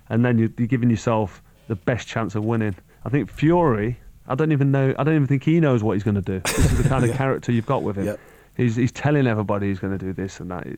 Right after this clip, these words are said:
Speaker 1: He's talking about switching southpaw, which I don't think's a good idea 'cause he's right-handed.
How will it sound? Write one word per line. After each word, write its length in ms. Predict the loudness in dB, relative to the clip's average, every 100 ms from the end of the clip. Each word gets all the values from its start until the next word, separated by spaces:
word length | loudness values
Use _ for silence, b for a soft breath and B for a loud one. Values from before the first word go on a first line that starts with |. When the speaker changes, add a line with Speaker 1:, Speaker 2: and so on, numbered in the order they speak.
| -12
Speaker 1:
He's 80 |
talking 260 | -6 -4 0
about 180 | -2 -2
switching 320 | -4 -4 -4
southpaw, 600 | -4 -4 -4 -4 -2 -2
which 220 | -2 -4 -4
I 40 |
don't 160 | -2 -2
think's 180 | -2 -4
a 40 |
good 140 | -4
idea 360 | -4 -4 -4 -6
'cause 220 | -6 -6 B B B B
he's 120 | -4
right-handed. 640 | -2 -2 -2 -4 -2 -2